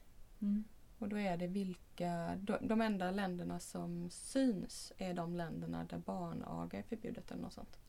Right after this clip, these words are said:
Speaker 2: Och då är det inte många länder kvar i världen, liksom. Så alla
Speaker 1: Nej.
Speaker 2: andra länder som inte syns, det är liksom inte barn, alltså, i länder där,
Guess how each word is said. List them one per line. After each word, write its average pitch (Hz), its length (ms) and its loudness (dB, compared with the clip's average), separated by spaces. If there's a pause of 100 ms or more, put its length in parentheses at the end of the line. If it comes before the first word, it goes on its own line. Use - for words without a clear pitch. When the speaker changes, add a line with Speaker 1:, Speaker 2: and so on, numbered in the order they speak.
(400)
Speaker 2:
Och - 80 0
då 196 80 0
är 202 40 2
det 226 60 6
inte 233 160 4
många 196 200 2
länder 180 380 0 (240)
kvar 233 420 4
i 214 60 4
världen, 180 340 2
liksom. - 300 0
Så - 120 -2
alla 208 200 6
Speaker 1:
Nej. 220 100 10
Speaker 2:
andra 196 160 8
länder 185 240 2
som 196 160 -2
inte - 140 -4
syns, 220 460 2 (680)
det 196 180 2
är 180 80 2
liksom 180 260 0
inte 185 180 -2
barn, 175 520 -2
alltså, - 180 -4
i 180 120 0
länder 175 400 0
där, 175 200 -2